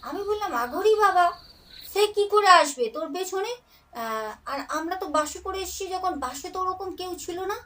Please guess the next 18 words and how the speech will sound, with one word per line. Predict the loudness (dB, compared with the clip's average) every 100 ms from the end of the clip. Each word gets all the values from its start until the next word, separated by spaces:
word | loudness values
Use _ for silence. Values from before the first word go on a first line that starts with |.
| -20 -20 -20 _
"হ্যাঁ, | -2 -2 -2 _ _ -4
তোর | 0
মনের | 2 2 0 0
ভুল, | -2 -4 -4 -6 -20 -14
তুই | -12 -10 -8
ভয় | -6 -6
পেয়েছিস | -6 -6 -8 -8
মনে | -6 -4
মনে, | -2 -4 -6 -12 -14
সেইটাই | -8 -2 -2 -2
তুই | -4
মনে | -4 -6 -6
মনে | -6 -6
ভাবছিস।" | -8 -10 -10 -14 -14 -18 _ _ _ _ -12
ছেলে | -4 -2 0
বলছে, | -2 0
"না | 2
মা, | 4 6